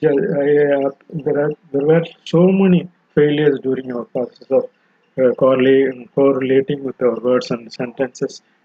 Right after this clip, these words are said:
into systematic manner. So that's, that's what the systematic integration is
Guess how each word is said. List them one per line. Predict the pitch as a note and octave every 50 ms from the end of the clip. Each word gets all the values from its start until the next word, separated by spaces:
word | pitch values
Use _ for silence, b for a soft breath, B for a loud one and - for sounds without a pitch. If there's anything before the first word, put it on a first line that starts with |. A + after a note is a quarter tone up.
| _ -
into | C#3+ - F3 E3
systematic | - F3 D3+ - - D#3+ C#3 C3 C3 - C3 A#2+ - _ _ _ _ -
manner. | B2 B2 A#2+ A2 A2 A2+ - _ _ _ _ _ _ _
So | - - E3 C#3+
that's, | C3 B2+ A#2+ - - - G#3 - -
that's | - C3+ B2 A#2+ - -
what | D#3 D#3 D3 C3+ -
the | C3 B2
systematic | - - - - - - F3+ F3 F3+ F#3 F3+ F3+ F3+ F3 - - D3 C#3 - -
integration | C3 C3+ C3 E3+ E3 D3+ D#3+ D#3+ D3+ - D#3+ C3+
is | B2 - -